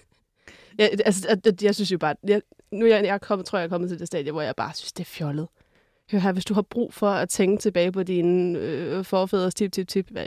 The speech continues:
ved jeg, langt tilbage, ikke? Så har du sørme ikke udviklet dig meget som menneske.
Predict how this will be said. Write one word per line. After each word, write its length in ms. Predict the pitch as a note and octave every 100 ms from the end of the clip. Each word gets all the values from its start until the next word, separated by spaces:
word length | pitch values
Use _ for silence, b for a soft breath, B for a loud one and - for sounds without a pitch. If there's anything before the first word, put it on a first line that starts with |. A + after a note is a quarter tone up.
| -
ved 80 | D#3
jeg, 120 | F3
langt 400 | - F3 - -
tilbage, 420 | - E3+ E3+ F#3 G3
ikke? 140 | - b b b b b b _ -
Så 120 | -
har 120 | F#3+
du 120 | G3+ F#3 - -
sørme 380 | - C4+ C4
ikke 120 | G#3+ F#3+
udviklet 360 | F#3+ E3 D3+
dig 100 | A2
meget 200 | C3+ G#2+
som 100 | D#3+
menneske. 380 | E2+ B1 -